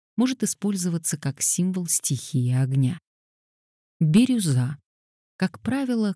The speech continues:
камень одноимённого с ним цвета или чуть более зелёный. Возможны другие оттенки, но в продаже встречаются редко. Прекрасно подходит для любовной магии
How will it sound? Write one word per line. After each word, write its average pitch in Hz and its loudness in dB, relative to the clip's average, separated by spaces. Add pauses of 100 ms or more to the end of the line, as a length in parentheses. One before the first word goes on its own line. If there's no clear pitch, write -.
камень 208 0
одноимённого 139 2
с - -2
ним 123 0
цвета 220 0
или 262 -4
чуть 147 -2
более 135 2
зелёный. 143 2 (380)
Возможны 247 2
другие 135 0
оттенки, - -4 (260)
но 156 4
в - -8
продаже 175 0
встречаются 131 -2
редко. - -4 (520)
Прекрасно 147 0
подходит 147 0
для 139 4
любовной 135 0
магии 180 0